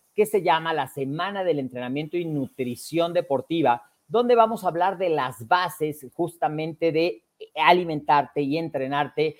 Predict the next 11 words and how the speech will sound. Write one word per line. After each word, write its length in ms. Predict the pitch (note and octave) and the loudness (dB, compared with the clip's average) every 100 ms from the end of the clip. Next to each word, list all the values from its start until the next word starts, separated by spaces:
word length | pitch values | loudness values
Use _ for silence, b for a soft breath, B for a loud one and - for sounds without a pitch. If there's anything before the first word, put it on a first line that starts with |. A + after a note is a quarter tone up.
| b - | b -4
con 300 | C3+ B2+ B2+ | -2 0 0
base 420 | D3+ D#3 E3+ E3 | 0 -2 -6 -6
a 160 | B2+ - | -8 -6
tener 480 | A#2+ B2+ D3+ E3 - | -6 0 2 0 0
una 300 | D3+ D#3 D3 | -4 -4 -6
salud, 480 | C#3 A#2+ C#3+ D#3+ D#3 | -6 -4 -2 -2 -4
un 160 | D3 | -4
aumento 420 | C3+ C3+ C#3 C3+ C#3 | -4 -2 -4 -2 -2
de 60 | |
masa 320 | B2 C3+ C#3 | -2 -6 -6
muscular 600 | B2 A2 A2 A2+ C#3 D3+ | -8 -8 -10 0 4 4